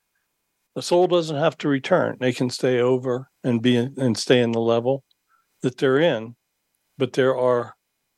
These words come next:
many souls that serve God, and they rise much more rapidly. And they rise much more rapidly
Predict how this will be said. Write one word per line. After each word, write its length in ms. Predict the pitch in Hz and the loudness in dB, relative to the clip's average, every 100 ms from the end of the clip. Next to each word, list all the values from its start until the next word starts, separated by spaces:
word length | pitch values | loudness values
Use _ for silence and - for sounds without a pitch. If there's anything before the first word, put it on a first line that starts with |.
| _ _ _ _ - | _ _ _ _ -4
many 300 | 143 156 147 | 0 2 0
souls 560 | - 127 123 127 127 | 0 2 2 0 -4
that 100 | 127 | -8
serve 380 | - 127 120 113 | 0 0 0 -2
God, 380 | 123 107 113 131 | -2 -2 -2 -6
and 240 | 117 135 _ _ _ | -6 -8 _ _ _
they 160 | 117 120 | -2 0
rise 480 | 113 113 113 113 - _ _ _ - | 2 2 0 -4 -12 _ _ _ 2
much 280 | 120 117 - | 2 2 -4
more 180 | 123 113 | -2 0
rapidly. 640 | 113 107 - 120 113 117 _ _ _ _ _ _ _ _ _ _ _ _ _ _ _ _ _ _ _ _ _ - - - _ _ _ _ - | 0 -2 -6 -4 -4 -4 _ _ _ _ _ _ _ _ _ _ _ _ _ _ _ _ _ _ _ _ _ -20 -20 -20 _ _ _ _ -8
And 160 | 127 123 | -2 0
they 80 | |
rise 400 | 127 123 127 107 | 2 2 0 -2
much 300 | 135 135 - | -4 -4 -2
more 200 | 139 127 | -2 0
rapidly 680 | 123 123 113 - - 131 127 | 0 -2 -2 -8 -16 -16 -16